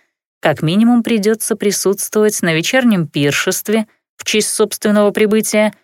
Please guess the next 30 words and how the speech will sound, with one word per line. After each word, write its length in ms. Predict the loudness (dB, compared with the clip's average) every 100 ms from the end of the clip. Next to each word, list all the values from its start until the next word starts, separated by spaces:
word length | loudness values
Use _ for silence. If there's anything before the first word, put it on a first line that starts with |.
| _ _ -2
а 140 | 0
потом 320 | 0 0 0
и 120 | 2
на 200 | 2 4
утренней 400 | 2 2 2 4
демонстрации 800 | 4 2 0 0 0 0 0 0
боевых 480 | 2 4 4 2 -2 -4
умений 480 | -2 0 2 2 2
воинов 500 | 2 2 2 0 -2
кочевья 640 | -2 -2 0 0 2 0
Азиза. 760 | 0 -2 0 -2 -2 -2 -4 -8 _ _ _ _ _
А 160 | -2
следовательно, 840 | 0 2 2 4 2 2 2 2 0 -2
промедление 640 | -2 2 2 2 2 4 2
всё 200 | 0 2
равно 280 | 4 4 4
неизбежно. 720 | 2 0 0 0 0 -2 -6 _ _ _ _ _ _
Впрочем, 360 | -2 0 2 0
сейчас, 680 | 0 -4 0 -2 -2 -6 -12 _
на 120 | -2
финишной 480 | -2 0 0 0 -2
прямой, 420 | -2 -2 0 -2
когда 400 | -2 -4 -2 0
желаемое 560 | 0 2 2 2 2 0
было 240 | 0 0
практически 600 | 0 -4 -4 -4 -4 -4
у 60 | -2
него 260 | 0 2 2
в 80 |
руках — 440 | 0 -2 -4 -4